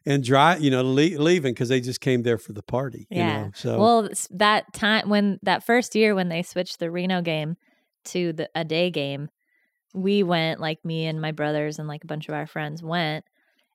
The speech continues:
Speaker 2: and we were going into that tailgate area, and they were like, "No alcohol allowed." And then we were like, "Pfft." So literally, like, a couple people jumped out of the car with, like,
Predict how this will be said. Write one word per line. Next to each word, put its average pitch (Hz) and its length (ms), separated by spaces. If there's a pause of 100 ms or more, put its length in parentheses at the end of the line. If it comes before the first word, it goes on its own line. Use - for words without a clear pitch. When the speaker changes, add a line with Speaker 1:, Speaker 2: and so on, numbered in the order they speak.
(140)
Speaker 2:
and 180 120
we 185 120
were 180 140
going 180 340
into 165 160
that 156 200
tailgate 214 440
area, 170 420
and 175 160
they 170 140
were 170 100
like, 156 340
"No 190 460
alcohol 180 600
allowed." 151 440
And 156 140
then 156 140
we 160 120
were 160 100
like, 143 240
"Pfft." - 340 (540)
So 214 340
literally, 226 540
like, 190 340 (220)
a 190 100
couple 220 300
people 226 280
jumped 196 380
out 233 160
of 214 60
the 220 100
car 170 460
with, 175 300
like, 180 300